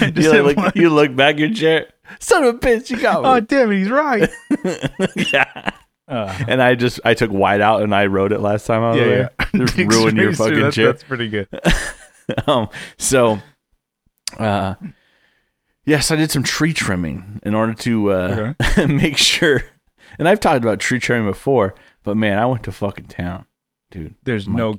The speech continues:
Speaker 1: goddamn leaves on this place.
Speaker 2: <laughs> No, there's leaves on
Speaker 1: These
Speaker 2: the house,
Speaker 1: trees are
Speaker 2: but these
Speaker 1: dead.
Speaker 2: trees do not touch the fucking roof <laughs> anymore.
Speaker 1: Uh-huh.
Speaker 2: So I had, like, you know, they were touching the shingles, and when we got the home inspection, he said that in the wind,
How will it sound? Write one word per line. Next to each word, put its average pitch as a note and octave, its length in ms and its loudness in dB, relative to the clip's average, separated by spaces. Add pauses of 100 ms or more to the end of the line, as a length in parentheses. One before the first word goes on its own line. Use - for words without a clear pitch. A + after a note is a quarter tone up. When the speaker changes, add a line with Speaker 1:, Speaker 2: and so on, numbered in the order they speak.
(100)
Speaker 1:
goddamn A2 480 -2
leaves A2 240 -6
on G2+ 100 -6
this G2 140 -8
place. G2 360 -10 (440)
Speaker 2:
<laughs> - 60 -8 (260)
No, A2+ 80 -4
there's D#3+ 360 -8
leaves E3+ 240 -4
on C#3+ 120 -2
Speaker 1:
These G#2+ 80 -2
Speaker 2:
the A2 80 -4
house, G2+ 80 -8
Speaker 1:
trees C#3+ 360 -2
are A2+ 160 -2
Speaker 2:
but A2+ 140 0
these C#3 160 2
Speaker 1:
dead. C3 180 2
Speaker 2:
trees C#3 200 4
do G#2+ 120 -6
not A#2+ 300 -2
touch C3 320 0
the A2+ 140 0
fucking A#2+ 480 -2
roof A#2 340 -2
<laughs> - 0 -
anymore. G2 560 -4 (140)
Speaker 1:
Uh-huh. B2 180 -2 (160)
Speaker 2:
So - 140 0
I A#2 60 4
had, A#2+ 260 -2
like, A2 260 0 (220)
you G#2+ 140 -2
know, F2+ 180 -6 (340)
they - 80 0
were G2 100 -2
touching D3 720 0
the A#2 80 -2
shingles, B2 540 0
and G2 240 -2 (460)
when A#2 120 0
we B2 60 2
got B2 140 0
the A2 80 -6
home C3 220 0
inspection, B2 500 -2
he A2+ 40 -2
said A2+ 300 -2
that G#2+ 280 0 (240)
in A2+ 120 -2
the G#2 80 0
wind, A#2+ 480 0